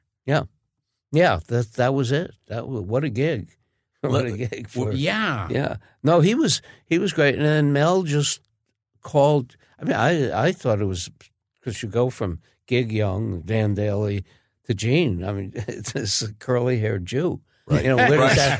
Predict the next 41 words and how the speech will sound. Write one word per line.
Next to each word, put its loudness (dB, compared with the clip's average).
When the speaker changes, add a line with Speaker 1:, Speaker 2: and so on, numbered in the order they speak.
Speaker 1:
that, 0
where 6
does 2
that 0
come -6
from? 0
His 2
hysteric, 2
but -2
he -4
was -4
magnificent. -2
Speaker 2:
Now 2
you 2
Speaker 1:
He -2
Speaker 2:
can't 2
Speaker 1:
was 0
Speaker 2:
imagine -2
anybody -6
else -8
doing -8
it. -8
Speaker 1:
Yeah. -8
Yeah, 0
Speaker 2:
Yeah. -8
Speaker 1:
right. 0
I -12
Speaker 2:
Right. 2
Speaker 1:
mean, 0
uh, -2
that, 0
Speaker 2:
Because -4
he 0
just 0
Speaker 1:
that, 2
Speaker 2:
owns 0
it. -10
Speaker 1:
that 0
was, 2
uh, -4
uh, -